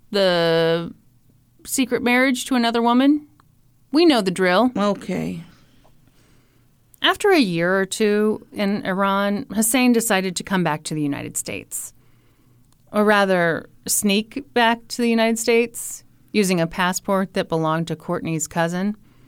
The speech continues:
Speaker 1: And once he was back in the U S, he built up his marijuana business, and Courtney was super helpful.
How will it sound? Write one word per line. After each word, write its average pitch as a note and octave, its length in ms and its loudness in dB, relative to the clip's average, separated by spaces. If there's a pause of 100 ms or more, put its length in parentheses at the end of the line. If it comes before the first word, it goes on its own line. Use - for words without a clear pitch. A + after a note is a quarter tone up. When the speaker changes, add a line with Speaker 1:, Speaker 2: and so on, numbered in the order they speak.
(1120)
Speaker 1:
And G3+ 200 2
once G3 240 4
he B3+ 80 4
was A#3+ 160 4
back F3 280 0
in A#3 80 4
the B3 100 6
U C4 220 6
S, D3+ 380 0
he E3 180 -10
built D3 320 -6
up E3+ 140 -2
his A3 140 0
marijuana G#3+ 600 2
business, E3 560 -2
and G#3+ 240 0
Courtney A3+ 320 2
was C#4+ 200 4
super D4 280 2
helpful. F3+ 580 -2